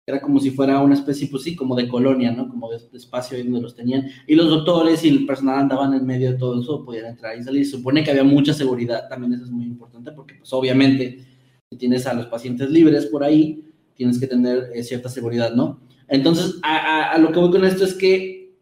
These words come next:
les voy a mencionar ahorita algunas de las hipótesis que se manejaron en su momento, todas descartadas, pero son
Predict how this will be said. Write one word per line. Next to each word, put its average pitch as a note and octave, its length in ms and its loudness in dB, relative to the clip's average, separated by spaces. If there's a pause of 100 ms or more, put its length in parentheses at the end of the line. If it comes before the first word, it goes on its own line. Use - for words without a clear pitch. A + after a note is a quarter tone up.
les D#3+ 140 0
voy F3 180 2
a F#3+ 80 2
mencionar F#3 460 2
ahorita D#3 480 0 (200)
algunas D#3+ 340 2
de F3 100 4
las D3+ 260 2
hipótesis E3+ 560 0
que D#3 100 -4
se D3 100 -6
manejaron C#3 460 -2
en C#3 80 2
su C3 140 -4
momento, B2+ 420 -2
todas D#3 380 2
descartadas, C3+ 680 -8
pero C#3+ 380 -6
son D3+ 500 -4